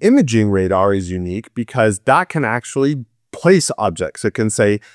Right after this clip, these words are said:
"There's an object that is moving this fast and it is located over here and it's this far away." There's one imaging radar in the front fascia, just directly in the center of the vehicle.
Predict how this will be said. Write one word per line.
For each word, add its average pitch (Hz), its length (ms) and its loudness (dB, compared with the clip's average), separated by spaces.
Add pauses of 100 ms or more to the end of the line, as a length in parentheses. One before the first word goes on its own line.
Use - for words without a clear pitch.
(120)
"There's 107 180 0
an 107 120 0
object 123 560 2
that 113 140 4
is 98 120 -4
moving 92 460 -2
this 156 240 0
fast 120 420 0
and 107 160 -2
it 95 80 -2
is 98 160 -4
located 101 640 0
over 101 260 -4
here 107 500 -2
and 95 200 -6
it's 87 200 -10
this 90 280 -6
far 87 240 -2
away." 104 400 0 (640)
There's 113 340 2
one 127 340 2
imaging 113 440 0
radar 107 460 2
in 110 180 -4
the 95 100 -2
front 165 400 -2
fascia, 110 480 0
just 98 340 -8 (340)
directly 113 680 0
in 113 160 -2
the 101 80 -2
center 117 520 -2
of 95 200 -2
the 92 80 -8
vehicle. 95 540 -4